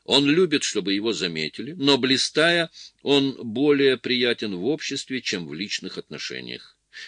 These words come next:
Петух думает, что он всегда прав и знает, что делает. Он не доверяет никому и полагается только на себя.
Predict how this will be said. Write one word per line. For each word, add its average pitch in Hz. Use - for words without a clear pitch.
Петух 143
думает, 107
что -
он 76
всегда -
прав -
и 98
знает, 98
что -
делает. 60
Он 143
не 127
доверяет 95
никому 90
и -
полагается 82
только 147
на 80
себя. 64